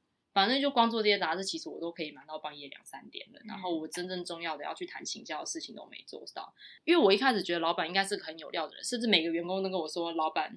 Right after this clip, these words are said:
Speaker 1: 很厉害什么什么。但我发现就是因为他们对老板有莫名的崇拜，所以才有办法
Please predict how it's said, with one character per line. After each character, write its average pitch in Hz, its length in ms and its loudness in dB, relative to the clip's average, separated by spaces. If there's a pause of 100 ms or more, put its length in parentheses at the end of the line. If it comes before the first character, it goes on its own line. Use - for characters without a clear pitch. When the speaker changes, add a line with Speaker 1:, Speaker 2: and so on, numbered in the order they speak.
Speaker 1:
很 160 220 -8
厉 175 180 -2
害 175 160 2
什 - 140 -8
么 - 100 -14
什 - 120 -12
么。 - 40 -20
但 269 140 4
我 196 80 6
发 208 160 2
现 185 100 0
就 202 80 2
是 208 120 -2
因 202 80 -2
为 202 180 -2
他 - 160 0
们 185 220 0
对 190 240 0
老 165 160 0
板 165 160 -2
有 - 80 -10
莫 196 160 2
名 151 160 -10
的 147 100 -14
崇 147 380 -8
拜， 160 180 0
所 185 160 2
以 - 20 2
才 175 140 2
有 156 80 2
办 175 140 -4
法 - 180 -8